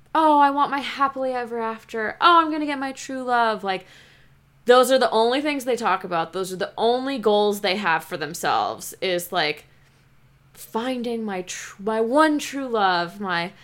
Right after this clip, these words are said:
happily ever after. My, and I was just, I don't know if it's that,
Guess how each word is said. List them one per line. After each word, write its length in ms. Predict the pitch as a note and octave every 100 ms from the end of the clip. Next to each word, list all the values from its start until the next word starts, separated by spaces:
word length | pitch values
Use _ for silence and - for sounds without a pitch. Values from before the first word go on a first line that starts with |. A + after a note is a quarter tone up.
| - _
happily 460 | - F4 E4 E4 D4+
ever 240 | C4+ B3+
after. 680 | A#3+ G3+ G#3 - G3+ F#3 E3+
My, 120 | D#3+ -
and 180 | G3+
I 160 | F#3+ G3+
was 180 | G#3+ G#3+
just, 220 | A3 - -
I 80 | G#3
don't 140 | A3+ D4+
know 160 | E4+
if 120 | F4+ F4
it's 240 | D4+ -
that, 340 | - A#3+ A3